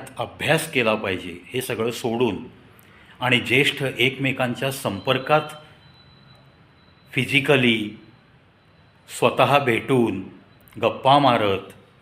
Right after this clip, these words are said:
अशा पद्धतीने संपर्कात राहण्याचं सोडून फक्त ऑनलाइन मेसेज पाठवणे आणि मोबाईल बघत बसणे, याच्यामध्ये जर ज्येष्ठ लोकसुद्धा धन्यता मानत असतील तर मग समाज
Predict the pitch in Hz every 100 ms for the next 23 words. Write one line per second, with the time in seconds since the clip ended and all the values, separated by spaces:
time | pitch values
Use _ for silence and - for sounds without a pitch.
0 | _ _ _ _ 147 - 147 165 151 120
1 | 147 143 185 196 170 147 139 139 139 123
2 | 113 110 110 123 - 120 110 95 - -
3 | - - - - 123 - - 160 165 113
4 | 110 110 147 170 151 139 135 135 - 117
5 | 113 113 110 104 107 110 107 101 127 123
6 | 110 110 104 98 - 101 85 - - -
7 | - - - - - - - 101 98 131
8 | 143 147 147 135 127 104 113 - 127 120
9 | - 113 117 101 90 107 123 120 107 104
10 | 104 98 - 90 87 - - - - -
11 | - 120 117 110 110 - 104 117 120